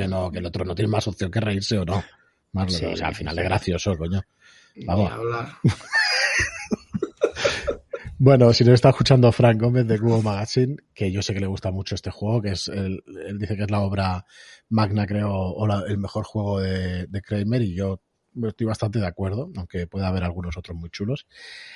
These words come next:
Speaker 1: Vamos, probadlo porque está muy guay. Seguro que muchos de vosotros lo habéis probado porque es un juego muy famoso, ¿eh? No es un juego
Speaker 2: Ujú,
Speaker 1: desconocido
Speaker 2: sí.
Speaker 1: para nada.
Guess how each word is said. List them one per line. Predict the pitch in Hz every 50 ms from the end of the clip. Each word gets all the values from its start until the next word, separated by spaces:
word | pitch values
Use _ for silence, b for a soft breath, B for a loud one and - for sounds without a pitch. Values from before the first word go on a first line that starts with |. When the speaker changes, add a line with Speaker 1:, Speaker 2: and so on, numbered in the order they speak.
| B B B B -
Speaker 1:
Vamos, | 120 117 104 - -
probadlo | - 95 92 98 104 101 101 113 113
porque | - 95 85 76 - 80
está | - - - 87 85 82 80
muy | 80 85 80
guay. | 73 76 -
Seguro | - 98 104 117 120 123
que | 123 117
muchos | 110 117 113 - 123 107
de | 107
vosotros | 104 - 104 - 101
lo | 101
habéis | 101 98 -
probado | - 98 95 117 120
porque | 123 90 85
es | -
un | 92 92
juego | - 85 87 92
muy | 95 95
famoso, | - 85 80 78 76 - - - 78
¿eh? | 98
No | 95 85 78 76
es | - -
un | 85 -
juego | _ - 113 107 -
Speaker 2:
Ujú, | - 110 117 -
Speaker 1:
desconocido | 95 92 - - 92 85 82 87 - 87 87 90
Speaker 2:
sí. | -
Speaker 1:
para | 80 76 73
nada. | 76 76 73 71